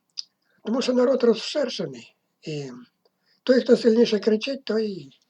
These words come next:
як кажуть, в командири лізе. А так як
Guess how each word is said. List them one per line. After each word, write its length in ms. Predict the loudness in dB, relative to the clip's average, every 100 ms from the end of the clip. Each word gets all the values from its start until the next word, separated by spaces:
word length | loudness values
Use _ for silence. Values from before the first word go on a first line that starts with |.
| -18
як 120 | -14
кажуть, 400 | -8 -6 -6 -12 _
в 80 | -16
командири 520 | -8 -6 -6 -10 -12
лізе. 300 | -14 -16 -18 -20 _ _ -20 -20 -20 -20 -20 -20 _ -20 -14
А 240 | -12 -8
так 200 | -2 0
як 120 | 0